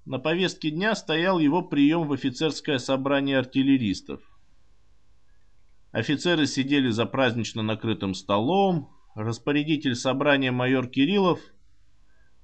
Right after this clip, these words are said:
ну, в гражданскую войну под Псковом он вместе с батареей перешел к белоэстонцам и, плохо ли, хорошо ли, говорил по-эстонски. Представил Рандалу.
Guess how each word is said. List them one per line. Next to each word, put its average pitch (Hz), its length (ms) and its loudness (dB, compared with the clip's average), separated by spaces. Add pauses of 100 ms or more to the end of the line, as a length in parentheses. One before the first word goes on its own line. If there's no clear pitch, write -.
ну, 226 160 -2
в 160 100 -6
гражданскую 165 680 0
войну 160 320 0
под 139 280 -6
Псковом 147 600 0
он 147 240 -4
вместе 151 340 -2
с 131 60 -4
батареей 151 500 0
перешел 139 500 -2
к 135 60 -6
белоэстонцам 139 960 -2
и, 208 460 -2 (640)
плохо 214 400 2
ли, 156 180 0
хорошо 139 540 0
ли, 170 260 0
говорил 147 500 0
по-эстонски. 90 960 -4 (1200)
Представил 196 840 0
Рандалу. 90 840 0